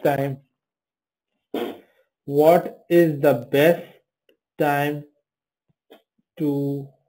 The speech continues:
sell the website?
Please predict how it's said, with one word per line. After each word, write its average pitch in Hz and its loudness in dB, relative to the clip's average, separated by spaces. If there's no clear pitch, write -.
sell 143 2
the 135 -2
website? 117 -10